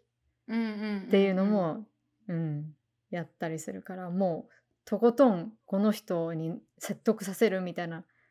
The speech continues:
Speaker 2: 気持ちはね、全くなくなっちゃった。アメリカにいる時。
Speaker 1: うん。確かに。まあ、なんかさ、日本っ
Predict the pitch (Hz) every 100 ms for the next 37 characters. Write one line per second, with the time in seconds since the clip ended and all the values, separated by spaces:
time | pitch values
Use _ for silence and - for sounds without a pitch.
0 | _ _ _ _ 202 185 185 185 175 165
1 | 160 160 180 - - 220 208 190 196 185
2 | 175 - _ 302 _ _ _ - 170 165
3 | - - - 196 190 190 185 185 185 180
4 | 180 180 175 202 _ _ _ - 220 -
5 | 185 180 240 240 302 294 - 202 175 180
6 | 247 381 302